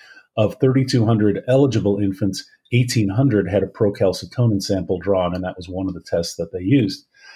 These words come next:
<clears throat> The main outcome was the presence of a serious bacterial infection defined as meningitis, bacteremia, or U T I, and that occurred in about nine percent of these infants. They developed their lab model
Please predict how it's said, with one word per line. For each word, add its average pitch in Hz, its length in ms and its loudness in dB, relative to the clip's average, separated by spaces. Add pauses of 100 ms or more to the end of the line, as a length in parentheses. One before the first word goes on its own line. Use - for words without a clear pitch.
(460)
<clears throat> - 0 -
The 139 320 4
main 143 260 4
outcome 127 340 2
was 95 200 0
the - 80 -6
presence 107 380 0
of 95 120 0
a - 20 -10
serious 135 420 0
bacterial 101 460 -2
infection 90 460 -6
defined 98 400 -8
as 92 220 -6 (300)
meningitis, 104 840 0 (340)
bacteremia, 117 760 0 (500)
or 101 100 -2
U 98 180 0
T 131 200 2
I, 92 180 2
and 104 160 -4
that 139 140 2
occurred 165 240 0
in 131 80 2
about 104 200 0
nine 117 400 2
percent 117 380 -4
of 90 80 -8
these 92 200 -4
infants. 87 440 -12 (640)
They 104 120 2
developed 107 440 0
their 98 140 2
lab 110 320 2
model 104 480 -2